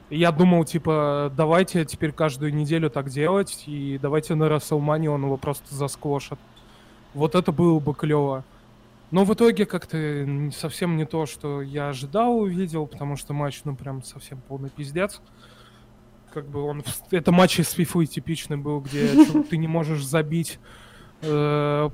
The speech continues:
Speaker 1: весь матч, и в итоге чувак одну атаку проводит и забивает гол тебе на последней минуте.
Speaker 2: Какой-то ебаный скрипт
Speaker 1: Это реально
Speaker 2: заспамил,
Speaker 1: вот клево.
Speaker 2: блядь.
Speaker 1: Да, и, и это реально был как матч из фифы на Расселмании в итоге.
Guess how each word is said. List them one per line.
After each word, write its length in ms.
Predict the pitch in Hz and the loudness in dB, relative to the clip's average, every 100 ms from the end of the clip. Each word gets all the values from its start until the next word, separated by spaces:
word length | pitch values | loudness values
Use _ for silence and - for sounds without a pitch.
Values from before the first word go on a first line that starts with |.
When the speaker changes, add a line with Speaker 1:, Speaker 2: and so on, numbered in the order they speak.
| - | -6
Speaker 1:
весь 420 | 165 147 180 - | -8 2 2 4
матч, 400 | 170 170 160 - | 4 4 4 2
и 140 | 156 151 | 0 2
в 100 | 143 | 2
итоге 280 | 151 156 156 | 2 2 0
чувак 340 | - 165 160 | 0 0 0
одну 240 | 156 151 160 | 0 0 0
атаку 340 | 156 156 156 | 0 -2 -4
проводит 480 | 147 151 156 151 147 | -2 2 4 2 0
и 40 | |
забивает 460 | 139 139 151 151 143 | -6 -2 0 0 2
гол 200 | 151 151 | 0 0
тебе 220 | - 143 | -2 -4
на 120 | 143 | -2
последней 420 | 139 147 156 147 | -2 -4 -2 0
минуте. 500 | 147 160 220 - 208 | 0 4 2 4 0
Speaker 2:
Какой-то 240 | 202 - 120 | 0 -2 2
ебаный 280 | 120 120 120 | 4 4 2
скрипт 480 | - - 143 143 | 0 2 4 4
Speaker 1:
Это 40 | 165 | 4
реально 160 | 175 165 | 2 2
Speaker 2:
заспамил, 440 | 151 139 135 131 | 4 6 6 6
Speaker 1:
вот 80 | 127 | 4
клево. 120 | 127 | 4
Speaker 2:
блядь. 280 | 127 127 - - - - - - - - - - - - | 2 0 -6 -14 -16 -18 -20 -18 -20 -20 -18 -14 -14 -14
Speaker 1:
Да, 320 | 160 160 160 | -6 0 0
и, 180 | 156 165 160 | 0 -4 -4
и 100 | 175 | 0
это 240 | 170 165 165 | 2 2 4
реально 280 | 180 170 | 4 4
был 280 | 160 160 151 | 2 0 0
как 300 | - 165 - | -4 -8 -6
матч 280 | 165 156 - | -6 -6 -6
из 120 | 147 | -14
фифы 500 | - 165 - 160 151 147 | -16 -16 -14 -14 -14 -12
на 180 | 156 147 | -10 -8
Расселмании 580 | 151 - 151 143 143 | -10 -12 -10 -8 -6
в 120 | 139 143 | -8 -8
итоге. 340 | - 143 151 | -10 -12 -12